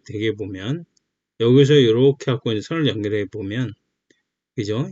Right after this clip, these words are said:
여기 한 칸하고 이제 두 칸이죠. 그러면 길이가 일이니-, 길이가 이-, 저기 십이죠. 일이니까, 한 칸이니까. 그러니까 이제 일만 플러스 하면 일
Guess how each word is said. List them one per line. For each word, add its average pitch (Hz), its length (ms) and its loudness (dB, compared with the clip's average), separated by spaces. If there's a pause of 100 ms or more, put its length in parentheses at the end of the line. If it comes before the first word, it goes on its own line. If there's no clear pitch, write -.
(120)
여기 120 180 2
한 160 220 -4
칸하고 123 460 -2
이제 107 180 -4
두 - 120 -20
칸이죠. 117 600 -8
그러면 107 460 -6 (560)
길이가 143 380 6
일이니-, 110 600 0 (300)
길이가 131 380 4
이-, 110 240 -2 (140)
저기 98 320 -8
십이죠. 156 440 -6
일이니까, 110 760 -4
한 190 120 -14
칸이니까. 113 720 -6 (680)
그러니까 117 420 -2
이제 107 160 -2
일만 156 360 4
플러스 135 320 0
하면 120 160 0
일 143 140 -2